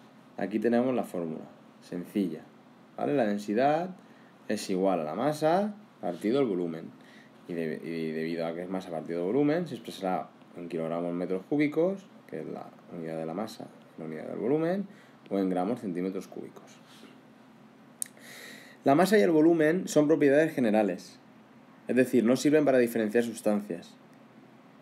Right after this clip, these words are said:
Dos cuerpos distintos, por ejemplo, pueden tener la misma masa, por ejemplo, dos kilos de naranjas y dos kilos de arena,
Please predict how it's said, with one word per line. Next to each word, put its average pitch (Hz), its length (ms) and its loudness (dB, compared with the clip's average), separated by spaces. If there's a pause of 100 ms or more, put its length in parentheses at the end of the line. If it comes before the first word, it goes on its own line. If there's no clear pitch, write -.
(420)
Dos 135 180 6
cuerpos 139 280 6
distintos, 165 480 4
por 117 120 2
ejemplo, 156 460 2
pueden 139 260 6
tener 135 200 4
la 143 120 6
misma 131 240 6
masa, 104 260 2
por 117 120 4
ejemplo, 107 340 2
dos 123 180 2
kilos 117 440 4
de 101 80 2
naranjas 107 580 0
y 101 60 -2
dos 107 180 2
kilos 123 260 4
de 120 80 2
arena, 165 400 0